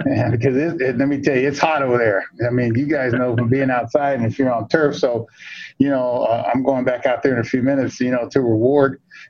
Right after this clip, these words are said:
It's kind of a reward. And plus, uh, uh, you know, everybody hadn't had a chance to,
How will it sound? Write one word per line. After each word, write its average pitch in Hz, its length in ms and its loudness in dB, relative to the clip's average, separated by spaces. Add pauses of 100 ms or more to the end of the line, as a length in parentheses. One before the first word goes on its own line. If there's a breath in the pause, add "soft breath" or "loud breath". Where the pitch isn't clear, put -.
It's 156 120 -6
kind 180 180 0
of 165 60 2
a 165 100 2
reward. 151 480 2
And 151 140 -2
plus, 160 300 0
uh, 143 340 0 (600 loud breath)
uh, 120 340 0 (120)
you 151 100 -2
know, 147 80 0
everybody 151 540 0
hadn't 147 240 0
had 147 180 0
a 131 100 -4
chance 156 360 -2
to, 131 200 -2